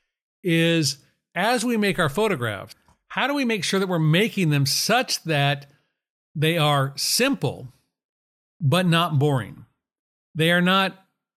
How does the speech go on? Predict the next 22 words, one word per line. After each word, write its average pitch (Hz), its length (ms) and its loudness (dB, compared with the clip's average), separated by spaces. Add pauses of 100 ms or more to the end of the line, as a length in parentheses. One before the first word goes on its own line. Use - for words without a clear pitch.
simplistic 190 1080 0 (1500)
and 151 240 2
boring. 120 340 0 (580)
And 180 100 -2
I 196 40 -2
think 294 180 -2
that 254 160 2
really 226 320 0
can 196 320 0
be 185 120 0
a 165 60 -2
challenge 208 400 -2
because 170 240 -2
there's 170 160 -2
a 175 60 -2
lot 214 240 0
of 277 80 -8
components 185 560 -2
that 147 160 -6
go 165 240 0
into 160 340 0
making 131 840 0